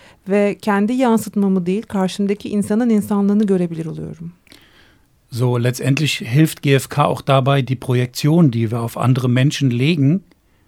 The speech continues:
Speaker 2: wie wir glauben, dass sie sind, wegzunehmen und diesem Mensch wirklich zu begegnen.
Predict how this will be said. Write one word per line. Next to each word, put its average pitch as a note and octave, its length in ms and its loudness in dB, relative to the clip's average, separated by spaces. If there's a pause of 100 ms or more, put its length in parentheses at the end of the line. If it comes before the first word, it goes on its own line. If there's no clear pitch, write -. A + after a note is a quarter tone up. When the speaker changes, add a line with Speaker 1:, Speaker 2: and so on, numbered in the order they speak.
(140)
Speaker 2:
wie C3 160 2
wir E3 160 6
glauben, C3+ 540 2
dass C#3+ 180 -4
sie D3 100 -2
sind, A#2+ 340 -4
wegzunehmen C#3 1040 -2 (720)
und C3+ 220 -4
diesem C3+ 260 2
Mensch B2+ 260 0
wirklich D3 380 0
zu - 140 -10
begegnen. A#2+ 560 -8